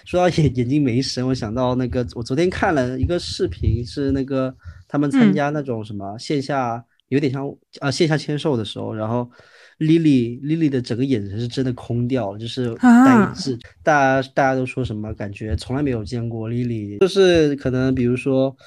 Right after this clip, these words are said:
Speaker 1: 在怀疑自己，<laughs> 然后可能现场的签售，然后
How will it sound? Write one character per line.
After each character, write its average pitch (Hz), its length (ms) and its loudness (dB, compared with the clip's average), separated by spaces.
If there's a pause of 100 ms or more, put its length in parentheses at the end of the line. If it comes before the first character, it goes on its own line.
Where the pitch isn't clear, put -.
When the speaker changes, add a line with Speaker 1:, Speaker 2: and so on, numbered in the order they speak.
(520)
Speaker 1:
在 165 160 6
怀 123 220 4
疑 131 80 6
自 139 180 4
己， 131 460 4
<laughs> - 0 -
然 127 160 4
后 151 180 4
可 - 140 -2
能 127 180 2
现 156 240 4
场 117 320 -2
的 113 200 -6
签 139 240 0
售， 151 200 2
然 120 160 2
后 131 360 2